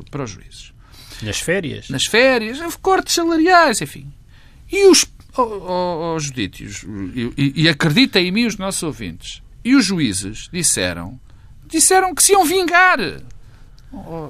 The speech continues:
Speaker 1: disseram. Passado dois anos, houve uma queixa, uma denúncia da Associação Sindical dos Juízes sobre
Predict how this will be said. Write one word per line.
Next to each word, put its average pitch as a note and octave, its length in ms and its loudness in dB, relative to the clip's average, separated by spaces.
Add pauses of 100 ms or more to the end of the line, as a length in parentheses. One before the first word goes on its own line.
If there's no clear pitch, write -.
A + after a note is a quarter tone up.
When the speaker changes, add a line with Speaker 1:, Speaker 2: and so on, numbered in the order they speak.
(120)
Speaker 1:
disseram. G3 1400 4 (1300)
Passado G3+ 440 4
dois G#3+ 300 -2
anos, F#3+ 220 0
houve A3 200 0
uma E4 220 2
queixa, C3+ 500 -2
uma G3+ 160 0
denúncia E3 720 -2
da E3 160 0
Associação A#3+ 380 0
Sindical G3 460 -2
dos F3+ 160 -6
Juízes C3+ 600 -6 (280)
sobre D#3 400 0